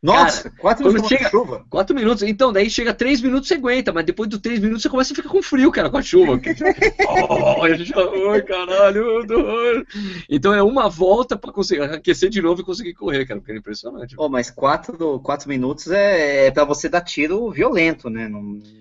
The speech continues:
Speaker 1: sem ter
Speaker 2: Então,
Speaker 1: medo
Speaker 2: mas
Speaker 1: de
Speaker 2: é,
Speaker 1: se
Speaker 2: então, mas é
Speaker 1: estourar,
Speaker 2: por isso,
Speaker 1: né?
Speaker 2: mas é por isso que sai progressivo, cara. Por isso que sai bem progressivo. Você consegue ir aumentando o ritmo a cada, pra cada tiro. O tri-, o tiro de mil é com três minutos que ele perde.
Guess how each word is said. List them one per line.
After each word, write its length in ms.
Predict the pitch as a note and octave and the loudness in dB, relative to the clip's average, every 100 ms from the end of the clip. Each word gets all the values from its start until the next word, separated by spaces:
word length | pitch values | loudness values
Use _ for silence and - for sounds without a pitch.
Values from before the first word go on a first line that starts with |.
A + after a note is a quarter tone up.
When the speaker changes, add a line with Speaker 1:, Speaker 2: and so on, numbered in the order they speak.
| _ G#2 | _ -16
Speaker 1:
sem 320 | - C3+ F#3+ | -6 -4 -2
ter 160 | - G#3+ | 0 2
Speaker 2:
Então, 20 | |
Speaker 1:
medo 200 | D#3+ E3+ | 2 2
Speaker 2:
mas 100 | F#3+ | 0
Speaker 1:
de 60 | C3 | -6
Speaker 2:
é, 20 | F#3+ C#3+ C3 C#3 | -8 -12 -14 -12
Speaker 1:
se 80 | D#3 | -6
Speaker 2:
então, 100 | D3+ | -4
mas 20 | |
é 20 | C#3+ | 0
Speaker 1:
estourar, 260 | D#3+ D3 | 2 4
Speaker 2:
por 60 | F3+ | 4
isso, 80 | G3+ | 2
Speaker 1:
né? 60 | A#3 _ _ | -8 _ _
Speaker 2:
mas 140 | D3+ | -4
é 40 | F#3+ | -2
por 180 | - G3 | 0 0
isso 140 | G#3 | 0
que 100 | G#3+ | -4
sai 160 | G3 F#3 | -2 0
progressivo, 540 | F#3+ F3+ F3+ D#3+ B2 | 0 0 0 -2 -4
cara. 260 | A#2 F#2 A#2 _ | -8 -10 -12 _
Por 80 | C3+ | -10
isso 120 | C3+ | -6
que 40 | |
sai 120 | - | -2
bem 160 | C#3 C#3+ | 0 -2
progressivo. 420 | C3 B2+ A#2+ A2+ | -2 -4 -4 -6
Você 100 | B2+ | -8
consegue 680 | B2 B2+ C3+ C3+ C#3 A#2 G2+ _ _ _ | -8 -4 -4 0 2 2 -2 _ _ _
ir 100 | A2+ | 2
aumentando 400 | A#2+ C3 C3 C#3 | 4 4 2 0
o 40 | C3 | 2
ritmo 260 | B2+ B2+ | 0 -2
a 60 | A#2+ | -8
cada, 340 | A#2 A#2 A2+ | -8 -8 -8
pra 160 | G2+ G2+ | -10 -12
cada 220 | - A#2 | -10 -12
tiro. 260 | A2 G#2+ G2+ _ - - - | -6 -6 -8 _ -20 -12 -4
O 80 | - | 0
tri-, 220 | D#3 D#3+ | 4 4
o 60 | |
tiro 220 | C3 E3 D#3+ | 6 4 4
de 140 | E3 | 4
mil 160 | D#3 F#3+ | 6 4
é 40 | |
com 120 | G3+ | 2
três 240 | G3 G3 F3+ | 0 0 0
minutos 300 | D3 D#3 - | -4 -4 -8
que 80 | |
ele 80 | A2 | -8
perde. 280 | A2+ A2+ | -4 -4